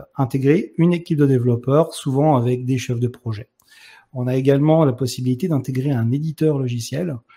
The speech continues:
Ça, c'est une grosse plus-value, notamment quand vous faites des reconversions, vous avez déjà vécu une autre vie dans un autre métier.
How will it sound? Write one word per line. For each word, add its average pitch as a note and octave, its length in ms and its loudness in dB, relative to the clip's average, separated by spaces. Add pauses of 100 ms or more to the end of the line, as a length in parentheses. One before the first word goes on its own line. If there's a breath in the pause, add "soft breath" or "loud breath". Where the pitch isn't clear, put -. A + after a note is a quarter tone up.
(320 soft breath)
Ça, D#3+ 140 -6
c'est D3+ 140 -4
une B2 160 0
grosse D#3 220 -4
plus-value, D3 320 -2
notamment D3 400 0
quand C#3 120 -4
vous B2 120 -4
faites C#3 180 -6
des B2+ 100 0
reconversions, B2+ 760 -2
vous C3 100 0
avez A#2+ 180 -2
déjà C3 440 0
vécu D3 420 -2
une C#3+ 100 2
autre C#3+ 280 0
vie D3+ 100 2
dans B2+ 240 0
un B2+ 80 0
autre B2+ 180 -6
métier. D#3 400 -4